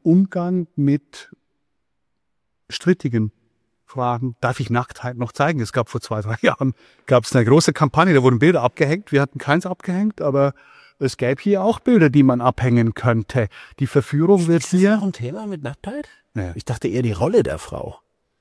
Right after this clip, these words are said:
Speaker 1: Nee,
Speaker 2: Ja, das ist doch, ne, wenn man
Speaker 1: ich habe ein
Speaker 2: über
Speaker 1: schönes
Speaker 2: Feminismus
Speaker 1: Seminar
Speaker 2: hier
Speaker 1: gehabt mit,
Speaker 2: ausprobiert.
Speaker 1: ähm, also da ging's um,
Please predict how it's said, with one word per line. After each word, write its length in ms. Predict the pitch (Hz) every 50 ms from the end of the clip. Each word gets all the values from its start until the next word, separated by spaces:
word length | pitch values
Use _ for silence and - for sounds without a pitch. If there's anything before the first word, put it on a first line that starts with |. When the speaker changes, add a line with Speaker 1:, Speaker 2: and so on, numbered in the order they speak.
| _ _ _ -
Speaker 1:
Nee, 160 | 120 104 113
Speaker 2:
Ja, 60 | 113
das 200 | - 127 151 160
ist 180 | 170 123 - -
doch, 180 | 117 104 92
ne, 120 | 104 107 117
wenn 240 | 139 127 117 113 117
man 20 |
Speaker 1:
ich 140 | 127 117 104
habe 120 | 127 117
ein 20 | 117
Speaker 2:
über 80 | 120 110
Speaker 1:
schönes 220 | 139 143 175 147
Speaker 2:
Feminismus 260 | 123 123 143 143 131
Speaker 1:
Seminar 200 | 123 117 120 143 156
Speaker 2:
hier 100 | 160 160
Speaker 1:
gehabt 260 | 156 160 127 123 117
mit, 200 | 143 143 147 131
Speaker 2:
ausprobiert. 200 | 131 131 127 - 131 127 127 127
Speaker 1:
ähm, 80 | 127 135
also 180 | 127 113 - 117
da 120 | 110 113
ging's 300 | - 135 127 131 - -
um, 340 | 147 120 117 113 117 113